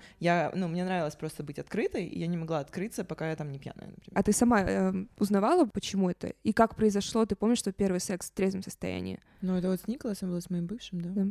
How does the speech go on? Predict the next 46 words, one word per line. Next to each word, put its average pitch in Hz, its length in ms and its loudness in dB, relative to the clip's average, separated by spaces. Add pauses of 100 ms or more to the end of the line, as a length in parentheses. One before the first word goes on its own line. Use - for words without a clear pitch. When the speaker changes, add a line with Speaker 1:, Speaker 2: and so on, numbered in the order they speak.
(420)
Speaker 1:
Ну, 214 100 -2
вообще 247 180 0
думала, 254 180 0
что 202 120 -2
я 190 40 4
алкоголичка, 202 560 0
и 185 100 0
говорит: 185 280 -2
«А - 60 -8
ты - 80 -6
можешь 165 160 -4
хотя 320 140 -6
бы 226 80 -2
один 156 160 -4
вечер 139 300 -6
не 143 80 -4
пить?» - 120 -8 (120)
Я 151 40 -2
говорю: 185 140 2
«Ну, 233 80 6
в - 40 -2
смысле? 247 300 2
Ну, 185 60 4
мы 185 80 4
на 208 80 4
Speaker 2:
<laughs> - 0 -
В 202 60 2
Speaker 1:
санторине. 214 520 6
Speaker 2:
смысле? 349 180 2 (120)
Speaker 1:
Я - 80 10
пью - 160 8
бокал 247 320 10
вина, 185 420 8 (200)
у 214 60 4
нас 240 260 4
лето, 214 420 4
отдых, 190 540 4
э, 170 300 6
Speaker 2:
Мгм. 170 60 2
Speaker 1:
море». 185 600 4
Я 170 60 2
говорю: 170 160 -2
«Я 151 160 0
люблю 165 260 0
вино». 233 340 0 (320)
Speaker 2:
Ага. 214 220 0